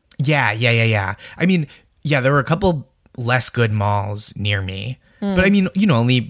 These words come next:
Speaker 1: twenty, probably twenty minutes to a couple good malls. Uh,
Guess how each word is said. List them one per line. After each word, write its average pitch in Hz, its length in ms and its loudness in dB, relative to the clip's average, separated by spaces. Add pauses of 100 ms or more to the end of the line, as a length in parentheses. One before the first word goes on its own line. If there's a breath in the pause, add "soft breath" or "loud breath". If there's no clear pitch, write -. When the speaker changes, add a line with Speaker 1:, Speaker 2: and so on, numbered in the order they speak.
Speaker 1:
twenty, 104 360 -2
probably 117 280 -2
twenty 101 260 0
minutes 98 320 -2
to 104 120 -4
a 95 40 -4
couple 98 240 -6
good 98 140 -4
malls. 98 460 -4 (340 loud breath)
Uh, 95 460 -4